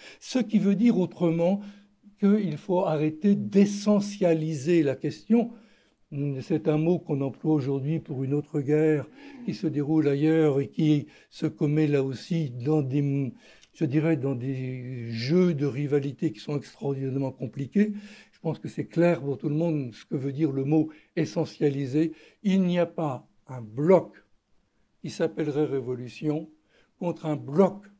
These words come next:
qui s'appellerait la Vendée ou la contre-révolution, mais qu'il y a au contraire tous ces jeux compliqués qui permettent de comprendre,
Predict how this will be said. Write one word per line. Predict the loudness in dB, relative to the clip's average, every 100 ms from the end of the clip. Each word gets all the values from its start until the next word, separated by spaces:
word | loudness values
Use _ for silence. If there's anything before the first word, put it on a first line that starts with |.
| _ _
qui |
s'appellerait | -10 -8 -6 -4 -4 0 0 -2 -8
la | -10 -8
Vendée | -4 -4 -2
ou | -2
la | -4
contre-révolution, | -6 -8 -6 -4 -2 -4 -6 -10 -8 -8 -8 -16 _ _ _
mais | -2 -2
qu'il | -2 -2 2
y |
a | 2
au | 2
contraire | -2 -8 -2 0 2 0 -6 _ _
tous | -2 -2
ces | -4 2 4 4 0 -8
jeux | -12 -2 2 4
compliqués | 2 0 -2 -2 -4 0 -2 -2 -14 2
qui | 4
permettent | 8 8 8 6
de | 0
comprendre, | 0 2 6 6 6 0